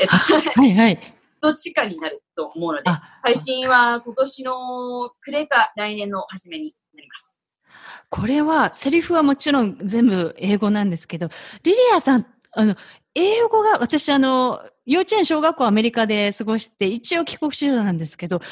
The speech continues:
Speaker 2: リリアさんの英語を聞いてたら、もうこっちで育っているか、帰国子女かっていう感じなんですけど、
Speaker 1: <laughs>
Speaker 2: 英語しゃ-、はな-、話せなくてきたんですか？それともこう、もう、
Speaker 1: そうなんです。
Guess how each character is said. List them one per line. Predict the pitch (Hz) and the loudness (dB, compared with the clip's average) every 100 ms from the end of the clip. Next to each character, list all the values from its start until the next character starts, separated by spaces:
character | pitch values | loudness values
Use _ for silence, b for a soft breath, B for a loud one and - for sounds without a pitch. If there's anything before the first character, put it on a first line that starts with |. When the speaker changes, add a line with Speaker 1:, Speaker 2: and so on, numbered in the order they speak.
| B - | B 0
Speaker 2:
リ | 320 | 4
リ | 480 453 | 6 4
ア | 302 | 2
さ | 233 202 | 2 2
ん | |
の | 190 180 | 2 2
英 | 208 202 | 2 2
語 | 190 180 | 2 0
を | |
聞 | 170 247 | 0 0
い | 240 | 0
て | 226 | -2
た | 196 165 | -6 -4
ら、 | 180 165 B B | -4 -4 B B
も | 254 330 240 - | 4 6 6 2
う | - | -6
こ | - | -2
っ | 339 - | -2 0
ち | 427 | -2
で | 440 | 0
育 | 403 254 233 | 0 0 0
っ | 240 | -2
て | _ 214 | _ -2
い | 180 156 | -2 -2
る | 175 247 - _ _ _ _ | -4 -4 -8 _ _ _ _
か、 | - 190 190 | -8 -4 -4
帰 | - | -6
国 | - 220 - | -8 -8 -6
子 | - 254 | -2 0
女 | 233 175 | 2 0
か | 190 | -2
っ | 240 - | -2 -2
て | - | -2
い | 190 | 0
う | 165 | 0
感 | - 196 | 0 0
じ | 185 180 180 - b b b - | 0 -2 -4 -4 b b b -2
な | 208 240 | 2 4
ん | 269 | 6
で | 220 | 4
す | 175 | 0
け | - 180 | -6 -8
ど、 | 170 196 165 B B | -4 -2 -4 B B
Speaker 1:
<laughs> | _ | _
Speaker 2:
英 | - 339 | 2 4
語 | 370 359 | 4 2
し | - - | -2 -6
ゃ-、 | 294 330 _ | -6 -8 _
は | - 311 | 0 2
な-、 | - _ _ _ _ _ | 2 _ _ _ _ _
話 | - 311 392 | 2 2 2
せ | 466 | 0
な | 453 | -2
く | - | -2
て | 359 | -4
き | |
た | - | 0
ん | 226 | 0
で | |
す | - | 0
か？ | |
そ | 233 | -2
れ | 349 | 0
と | 370 | 0
も | 277 | 0
こ | 254 233 | 2 0
う、 | - - | -2 -4
も | 254 254 220 | 2 2 2
う、 | |
Speaker 1:
そ | 285 | -2
う | |
な | 262 | -10
ん | |
で | |
す。 | 233 | -14